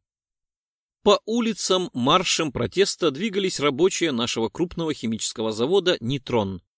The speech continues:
и нигде проехать не было никакой возможности. Чертыхнувшись, я расплатилась с водителем машины и решила, коли уж так получилось, глянуть на состояние пострадавшего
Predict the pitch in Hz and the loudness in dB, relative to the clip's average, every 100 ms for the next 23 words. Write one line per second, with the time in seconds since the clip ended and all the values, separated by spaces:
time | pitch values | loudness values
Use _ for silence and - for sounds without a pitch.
0 | _ 139 143 127 208 165 127 147 - 147 | _ -2 0 2 0 2 0 0 -2 -4
1 | 117 127 127 120 185 175 - 107 120 117 | -2 -2 0 -2 -4 -6 -4 -2 -2 -2
2 | 123 98 101 - 90 - _ _ _ _ | -4 -4 -8 -10 -12 -18 _ _ _ _
3 | _ _ _ _ _ - 277 262 247 233 | _ _ _ _ _ -2 0 0 0 0
4 | 240 - 226 - 127 123 - - 123 139 | 0 0 -2 0 2 2 2 0 -4 0
5 | 123 110 - - 120 117 113 104 123 - | 0 0 -2 -2 0 -2 -2 -4 -2 -2
6 | 240 208 - - _ 190 196 - 240 226 | -2 -4 -6 -14 _ -4 0 0 2 2
7 | 208 190 180 160 143 151 - - 156 - | 4 4 4 4 2 -2 -4 -2 -2 -2
8 | 240 214 - 120 160 190 180 147 127 120 | 0 0 0 -4 -4 -2 -4 -6 -6 -4
9 | 123 123 175 170 156 123 - 113 147 - | -2 0 -2 -4 -6 -8 -6 -4 -4 -2
10 | 170 156 | -2 -4